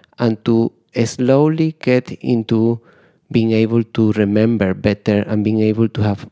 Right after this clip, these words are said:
more contact at all times, not only in, in moments of the meeting, but especially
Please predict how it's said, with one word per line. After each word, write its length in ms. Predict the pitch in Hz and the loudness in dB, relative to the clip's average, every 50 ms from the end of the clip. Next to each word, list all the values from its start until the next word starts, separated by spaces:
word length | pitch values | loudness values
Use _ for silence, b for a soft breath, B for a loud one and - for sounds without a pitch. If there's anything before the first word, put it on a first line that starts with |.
| - - | -20 -12
more 340 | - 123 110 110 113 127 123 | -8 -4 0 2 2 2 2
contact 520 | - - 113 107 104 101 - 101 98 - - | 0 0 0 0 0 0 -2 -4 -4 -4 -4
at 180 | 113 110 - | -4 -4 -2
all 200 | - 113 113 113 | 0 0 0 0
times, 500 | 107 - 117 113 104 95 92 87 - - b b b b b b b b b b | 0 0 -2 0 0 0 -2 -4 -8 -12 b b b b b b b b b b
not 220 | - 117 117 110 - | -2 0 0 0 2
only 460 | 120 117 117 113 110 110 110 110 107 | 0 0 2 2 0 0 0 0 0
in, 480 | 104 - 110 110 107 107 104 101 101 101 - - - | -2 -2 -2 -2 0 0 0 -2 -2 -4 -6 -8 -4
in 200 | - 107 101 101 | -4 -2 -2 0
moments 360 | 104 104 107 104 101 101 - | 0 0 0 0 -2 -2 -2
of 140 | 104 95 101 | -4 -2 -2
the 100 | 101 95 | -2 0
meeting, 520 | 104 123 147 185 - - 165 170 202 196 b b b b b b b | 0 0 0 0 0 0 0 0 -2 -4 b b b b b b b
but 160 | - 101 104 - | -4 -2 -2 -2
especially 800 | 95 - - _ 143 151 175 165 - 151 131 127 131 143 156 b | -4 -8 -2 _ 2 2 2 2 0 0 0 2 2 0 -2 b